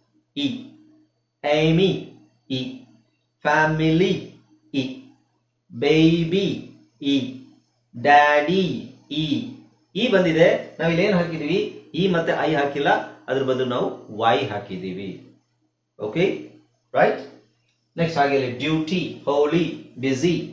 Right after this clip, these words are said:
ಎಲ್ಲ ನಮ್ಗೆ ಈ ಸೌಂಡ್ ಇದೆ, ವೈ ಹಾಕಿದೀವಿ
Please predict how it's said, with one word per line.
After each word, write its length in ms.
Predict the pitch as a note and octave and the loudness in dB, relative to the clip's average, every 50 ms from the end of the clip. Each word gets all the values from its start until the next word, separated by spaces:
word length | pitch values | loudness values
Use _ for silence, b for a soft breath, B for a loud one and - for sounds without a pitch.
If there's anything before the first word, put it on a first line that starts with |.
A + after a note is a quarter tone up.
| - - _ _ _ - | -16 -20 _ _ _ -6
ಎಲ್ಲ 120 | D3 D#3 E3 E3 D#3+ | -2 0 0 0 0
ನಮ್ಗೆ 220 | D#3+ - A3+ G#3+ - - - - - F3+ | 0 -2 -2 -4 -4 -6 -10 -12 -8 -6
ಈ 100 | F#3 B3 C4+ - - | -4 -2 -4 -2 0
ಸೌಂಡ್ 240 | A3 A3 A3+ A3 G3+ G3+ G3 | 0 0 2 2 2 2 2
ಇದೆ, 140 | A3 B3 C#4 - - - - - - _ _ _ _ _ _ _ _ _ _ _ _ _ _ _ _ - - - - - - - - - _ - A2 | 2 2 2 0 -4 -8 -14 -20 -20 _ _ _ _ _ _ _ _ _ _ _ _ _ _ _ _ -20 -20 -20 -20 -20 -20 -20 -20 -20 _ 0 4
ವೈ 120 | B2+ C#3+ E3+ E3 C#3 | 6 6 6 4 2
ಹಾಕಿದೀವಿ 460 | A#2+ - - F#2+ F2+ G2 G#2+ C#3 F#3 | 0 -2 -4 -6 -8 -6 -4 -4 -4